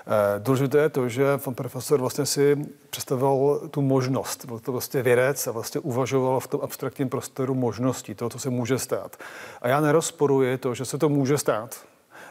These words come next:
Akorát si myslím, že to je velmi nepravděpodobné. Myslím si, že ta pravděpodobnost toho, že se dostaneme do toho stavu, je, je nízká. A, e, z mého pohledu je to primárně proto, protože,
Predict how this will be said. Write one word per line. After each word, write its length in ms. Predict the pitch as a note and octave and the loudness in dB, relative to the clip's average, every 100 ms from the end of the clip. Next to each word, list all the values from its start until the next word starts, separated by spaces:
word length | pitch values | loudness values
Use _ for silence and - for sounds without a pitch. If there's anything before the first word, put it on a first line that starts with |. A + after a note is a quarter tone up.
| - | -6
Akorát 360 | A#2 C3+ B2 | -2 0 0
si 60 | - | 0
myslím, 220 | C3 C#3 | 0 0
že 60 | B2 | -2
to 100 | C#3+ | 0
je 40 | |
velmi 160 | C3 C#3 | 2 2
nepravděpodobné. 720 | C3+ C#3 A#2+ G2+ G2+ G2 G#2 | 0 0 -2 -4 -8 -8 -10
Myslím 160 | G2+ A#2+ | -12 -12
si, 80 | |
že 40 | B2 | -6
ta 120 | C3+ | -6
pravděpodobnost 540 | - A#2+ C3 D3 C#3 | -2 -4 -2 -2 -2
toho, 180 | - B2 | 0 -2
že 100 | A#2+ | -2
se 140 | - B2 | -4 -4
dostaneme 440 | A2+ - C3 C3 | -4 -2 0 0
do 80 | B2 | 0
toho 160 | C3+ | -2
stavu, 420 | A#2+ - A#2+ C3 B2+ - - - - - | -4 -4 0 2 0 -4 -16 -18 -20 -8
je, 240 | A#2+ A#2+ A#2 A#2 A#2+ A#2+ A#2 | 0 2 4 4 4 2 0
je 220 | A#2+ C3 | -2 0
nízká. 460 | B2+ A#2 - G#2+ - - - - - - | 0 -2 -4 -6 -10 -18 -20 -20 -20 -8
A, 440 | - A2+ A2 A2 A2+ - C#3+ C#3+ - D#3 D#3 D#3+ - D#3 | -2 0 2 0 -2 -4 -6 -6 -6 -6 -6 -6 -6 -6
e, 40 | |
z 100 | B2 | -4
mého 540 | A#2+ A#2+ B2 D3 D3+ B2+ - | -2 -2 2 4 2 0 -2
pohledu 360 | C#3+ C3 C3 | 0 0 2
je 60 | C3+ | 0
to 120 | D3 | 0
primárně 460 | C#3+ C3 C3 B2+ C#3+ | 0 2 2 0 -2
proto, 300 | C3 B2+ C#3+ | -4 -2 -2
protože, 560 | C3 A#2+ C3+ B2 C#3 | -2 -4 -2 0 0